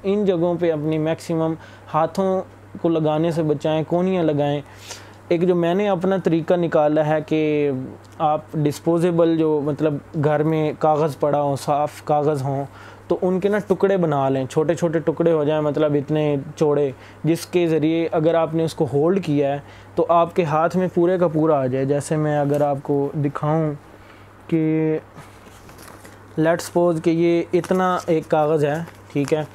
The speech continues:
اور اس کاغذ کو میں نے چھوٹی چھوٹی پرچیاں بنا کے اپنے پاکٹ میں رکھی ہوئی ہیں، ٹھیک ہے۔ تو آپ جب بھی کوئی ایسی جگہ پہ ہاتھ لگانا پڑے،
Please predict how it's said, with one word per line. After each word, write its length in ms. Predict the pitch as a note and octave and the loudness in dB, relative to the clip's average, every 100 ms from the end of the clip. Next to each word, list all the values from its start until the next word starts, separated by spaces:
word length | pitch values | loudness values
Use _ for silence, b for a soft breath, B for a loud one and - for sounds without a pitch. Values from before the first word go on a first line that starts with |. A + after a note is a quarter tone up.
| B B B B - | B B B B -2
اور 120 | E3+ | 0
اس 160 | F3+ | 0
کاغذ 440 | - E3+ E3 F#3 F3 | 2 2 4 2 2
کو 160 | F3+ F3 | 0 0
میں 140 | F3 | 0
نے 100 | E3+ | -2
چھوٹی 280 | - E3+ E3+ | 0 0 0
چھوٹی 240 | F3 E3 | 0 -2
پرچیاں 360 | D#3 D#3 - F3 | 0 -2 0 0
بنا 280 | E3 D3+ D3+ | 0 0 0
کے 120 | D#3+ | -2
اپنے 200 | D3 D#3+ | 0 -2
پاکٹ 360 | D#3+ D3 D#3 | 0 -2 -2
میں 140 | D3+ D3 | -2 -2
رکھی 280 | C3+ - C3+ | -2 -4 -6
ہوئی 140 | B2 | -6
ہیں، 80 | A2+ - | -10 -10
ٹھیک 220 | - C3+ | -8 -4
ہے۔ 60 | D#3+ B B B B B - | -4 B B B B B -6
تو 140 | E3+ D#3+ | -2 0
آپ 300 | E3+ E3+ F#3 - - | 2 4 2 -2 -10
جب 200 | G#3 E3 | -2 0
بھی 140 | F3 G#3+ | 2 2
کوئی 220 | A3 G#3 | 4 4
ایسی 180 | F3+ F#3+ | 4 2
جگہ 240 | F3+ F3 F3 | 2 2 2
پہ 60 | |
ہاتھ 260 | E3 D#3 D#3+ | 2 2 2
لگانا 340 | D#3+ D3+ D3+ | 0 2 0
پڑے، 300 | D3+ C#3+ D3+ | 0 0 0